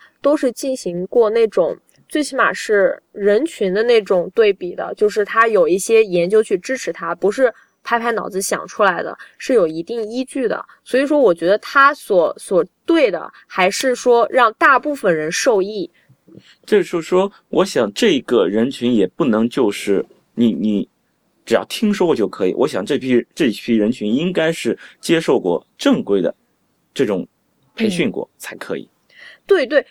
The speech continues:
Speaker 1: 所以他们这个东西就是在进行一个正规培训，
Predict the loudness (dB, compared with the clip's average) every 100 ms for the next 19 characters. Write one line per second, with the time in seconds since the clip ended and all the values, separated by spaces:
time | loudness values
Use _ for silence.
0 | _ 0 2 0 2 2 2 0 0 2
1 | 2 -2 0 0 0 -2 2 2 4 2
2 | 0 -2 0 0 0 -4 -6 -4 -4 -4
3 | -2 -2 -2 -4 -2 -2 -4 -12 -14 -14
4 | -16